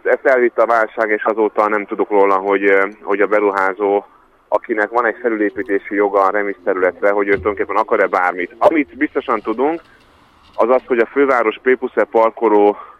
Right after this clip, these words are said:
fejlesztési tervében a Mexikói úti végállomás abban az értelemben szerepel, hogy, ö, hogy, ö, a tervezéssel indult, ami hát persze egy, nem egy nagyon ö, ö, előadott állapotot jelent a beruházás szempontjából, de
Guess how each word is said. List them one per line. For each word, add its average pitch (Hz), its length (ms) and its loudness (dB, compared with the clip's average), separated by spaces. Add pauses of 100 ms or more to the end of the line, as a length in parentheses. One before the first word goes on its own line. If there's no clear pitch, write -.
(440)
fejlesztési 120 580 0
tervében 107 840 2 (460)
a - 80 -8
Mexikói 117 460 -4
úti 107 160 -4
végállomás 110 580 0
abban 117 220 -4
az 104 100 0
értelemben 104 600 -2
szerepel, 110 580 0 (680)
hogy, 101 260 0
ö, 101 520 4 (520)
hogy, 101 340 -2
ö, 101 220 4
a 101 200 2
tervezéssel 95 640 -2
indult, 92 380 -4
ami 104 240 -4
hát 107 300 -4
persze 101 300 -2
egy, 98 180 0 (440)
nem 110 180 -4
egy 95 100 0
nagyon 98 340 -2 (920)
ö, - 60 0
ö, 107 920 2
előadott 123 440 2
állapotot 120 520 0
jelent 127 400 0
a 120 100 2
beruházás 113 600 0
szempontjából, 139 760 0
de 131 300 2